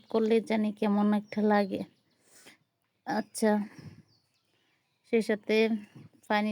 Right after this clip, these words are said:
তো থাকেই, কারণ হচ্ছে আমি খাবারের মধ্যে প্রচুর পানি খাই, সেটার জন্য পানি সবসময় আমার জন্য রেডি থাকে। তো আমি কিন্তু একটা মজার বিষয় হচ্ছে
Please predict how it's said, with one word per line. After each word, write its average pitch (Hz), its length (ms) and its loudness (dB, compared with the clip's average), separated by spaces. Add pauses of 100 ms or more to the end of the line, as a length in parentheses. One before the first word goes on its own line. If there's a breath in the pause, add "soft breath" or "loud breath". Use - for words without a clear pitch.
তো 208 100 -10
থাকেই, 208 540 -2 (1400)
কারণ 208 200 0
হচ্ছে 208 220 -2
আমি 214 200 0
খাবারের 220 460 0
মধ্যে 208 340 -2 (100)
প্রচুর 220 340 -2 (120)
পানি 214 340 -2
খাই, 202 300 0 (2250)
সেটার 208 340 -6
জন্য 208 220 -2
পানি 220 300 -2
সবসময় 214 440 -2
আমার 214 180 0
জন্য 196 200 -2
রেডি 196 300 -2
থাকে। 208 340 -2 (1120)
তো - 140 -10
আমি 226 260 0
কিন্তু 233 300 0 (240)
একটা 220 300 -2
মজার 220 420 4
বিষয় 220 460 2
হচ্ছে 220 340 -4